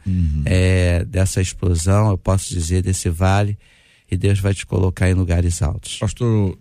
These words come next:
Speaker 1: pastor Jason, pastora Deusirene, é, existem pessoas que chegam uma hora como essa, elas não sabem o que falar, o que é normal,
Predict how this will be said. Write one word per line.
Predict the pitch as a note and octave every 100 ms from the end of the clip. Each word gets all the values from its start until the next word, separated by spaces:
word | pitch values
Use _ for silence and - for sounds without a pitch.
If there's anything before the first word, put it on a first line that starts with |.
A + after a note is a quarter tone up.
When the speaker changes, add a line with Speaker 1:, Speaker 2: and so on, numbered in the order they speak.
| -
Speaker 1:
pastor | G2+ - G#2
Jason, | E2 G#2 G#2+ F2 F2+
pastora | D#2 E2 - G2 F#2 F2+ D#2+ D2 -
Deusirene, | E2 F2+ A2+ F#2 F#2+ G#2+ A#2 G#2 -
é, | A2 A2+ A2 - _ _ _ _
existem | A#2+ C3+ E3+ F#3
pessoas | A#2+ G#2+ C#3 C3+
que | C#3+
chegam | - D#3
uma | D3 G#2
hora | F#2
como | E2+ F2
essa, | E2+ -
elas | A2+ A2+
não | B2 B2
sabem | - A2+ A#2+
o |
que | A2+ D3+
falar, | - D3+ C3 E2 C#2 - _
o | D4+
que | - -
é |
normal, | D4+ G4+ B3+ B2+ A#2 C#3